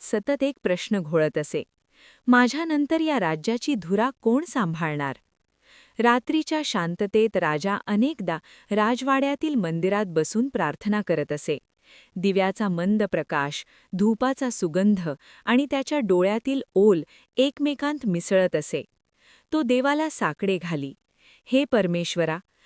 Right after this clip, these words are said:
मी धर्माचा मार्ग सोडला नाही, प्रजेवर अन्याय केला नाही, तरीही माझं घर रिकामं का आहे?" एके दिवशी या दुःखाने व्याकुळ होऊन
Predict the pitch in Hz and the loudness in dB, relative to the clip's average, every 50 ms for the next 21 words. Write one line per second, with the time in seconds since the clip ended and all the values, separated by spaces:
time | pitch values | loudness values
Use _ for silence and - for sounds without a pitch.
0 | _ _ - 269 302 320 247 196 185 208 202 202 208 226 254 247 - 302 285 226 | _ _ 0 2 2 2 2 0 0 2 2 2 2 2 0 0 0 0 2 2
1 | 202 180 190 214 208 269 254 - - 185 165 160 175 202 220 220 202 165 156 156 | 2 2 0 0 -2 -2 -2 0 0 0 0 2 0 0 2 0 0 -2 -2 -4
2 | 160 147 - _ _ _ _ - _ _ - 262 254 247 214 262 285 294 311 302 | -6 -8 -10 _ _ _ _ -20 _ _ 2 4 4 6 4 2 0 0 0 0
3 | 277 214 180 175 175 180 185 196 233 254 - - 220 175 165 175 202 233 233 208 | 0 0 0 0 0 -2 -2 -2 -2 -2 -2 -2 0 0 2 2 0 0 0 -2
4 | 175 139 165 151 - - _ _ _ _ _ _ _ - 233 233 254 285 277 302 | -2 -4 -6 -8 -8 -10 _ _ _ _ _ _ _ 2 2 4 4 2 0 0
5 | 349 349 302 247 226 214 - 254 240 180 185 220 262 277 226 208 175 - 202 208 | -2 0 0 0 0 0 0 -2 -2 -2 0 0 0 0 0 -2 -2 -2 -2 0
6 | 226 240 277 - - 208 196 233 311 311 226 165 160 151 143 - _ _ _ _ | 2 0 0 -2 -2 -2 -2 0 0 -2 -2 -4 -6 -8 -8 -10 _ _ _ _
7 | _ _ _ _ _ - - _ _ _ - 269 285 - - 339 311 269 254 254 | _ _ _ _ _ -20 -20 _ _ _ 0 0 2 2 0 0 2 4 2 2
8 | 240 - 294 277 269 247 185 160 165 156 _ - - 202 208 202 214 220 196 165 | 2 0 0 0 0 0 -2 -2 -4 -6 _ -4 -4 0 2 2 2 2 0 0
9 | 147 139 147 - - 208 214 208 170 175 185 202 233 214 160 | -2 -4 -4 -2 0 2 2 2 2 2 2 2 2 2 0